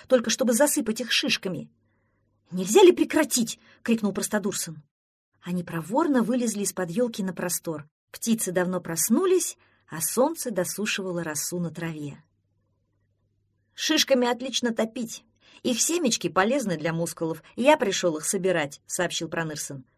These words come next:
"А простаивать из-за вас мне некогда". "Ты зачем потащился за нами следом?" спросил Кавриксон. "Я за вами следом?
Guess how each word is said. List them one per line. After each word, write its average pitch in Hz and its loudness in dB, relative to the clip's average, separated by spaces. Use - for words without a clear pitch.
"А 170 0
простаивать 262 8
из-за 247 4
вас 302 6
мне 233 6
некогда". 196 2
"Ты 151 -8
зачем 165 2
потащился 196 0
за 165 -2
нами 175 0
следом?" 185 0
спросил 147 -6
Кавриксон. 156 -10
"Я 170 2
за 202 2
вами 240 2
следом? 226 0